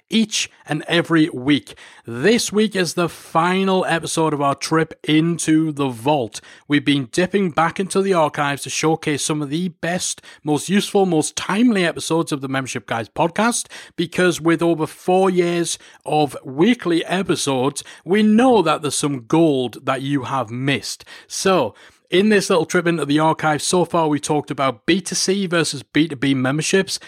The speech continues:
the differences between the two, and, you know, how they affect your messaging, marketing, pricing, all that stuff. We've also talked about how you actually decide and figure out what to charge for your membership. And this week,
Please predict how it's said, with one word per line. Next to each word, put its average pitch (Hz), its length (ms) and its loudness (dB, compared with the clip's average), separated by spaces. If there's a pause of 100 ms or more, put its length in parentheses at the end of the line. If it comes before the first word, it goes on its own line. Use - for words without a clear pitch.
the 127 100 -4
differences 151 720 -2
between 143 400 -2
the 123 80 -4
two, 143 400 0 (300)
and, 127 460 0
you 135 60 0
know, 123 140 2
how 139 400 2
they 131 300 0
affect - 580 -6 (240)
your 123 240 0
messaging, 143 640 0
marketing, 139 540 0
pricing, 139 440 -2
all 123 140 0
that 113 180 -2
stuff. - 320 0 (320)
We've 151 180 2
also 185 540 4
talked 165 380 2
about 147 280 0
how 156 300 0
you 196 240 -2
actually 156 420 -2
decide 147 680 0
and 123 120 -6
figure 147 360 -2
out 156 300 0 (220)
what 147 260 0
to 151 80 -6
charge 139 360 0
for - 140 -8
your 113 120 0
membership. 135 600 -2 (300)
And 143 180 -6
this 254 240 2
week, 165 300 0